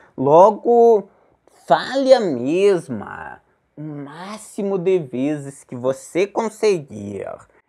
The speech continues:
E qual a segunda palavra mais poderosa existente? Simples, a palavra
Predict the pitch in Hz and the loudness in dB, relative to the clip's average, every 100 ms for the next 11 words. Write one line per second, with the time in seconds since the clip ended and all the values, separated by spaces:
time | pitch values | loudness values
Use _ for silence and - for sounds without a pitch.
0 | _ - - 190 202 262 269 - 226 170 | _ -20 -6 0 2 2 0 -4 -6 -2
1 | 190 269 294 - 262 226 165 185 180 190 | -4 0 -2 -2 -4 -2 -2 -2 -2 -4
2 | 175 156 175 220 - _ 233 226 202 156 | -4 -6 -8 -10 -10 _ -2 0 0 0
3 | 156 170 165 147 143 120 - - 131 185 | -2 -4 -4 -8 -8 -14 -16 -10 -8 -6
4 | 214 170 - - 76 64 50 _ _ _ | -8 -10 -14 -18 -16 -18 -20 _ _ _
5 | _ _ _ - - 170 202 160 - 101 | _ _ _ -18 -4 0 0 -2 -8 -14
6 | 82 - - - _ _ _ - _ 143 | -14 -20 -20 -20 _ _ _ -20 _ -6
7 | 127 113 117 139 131 139 135 | -4 -2 -2 -2 0 0 0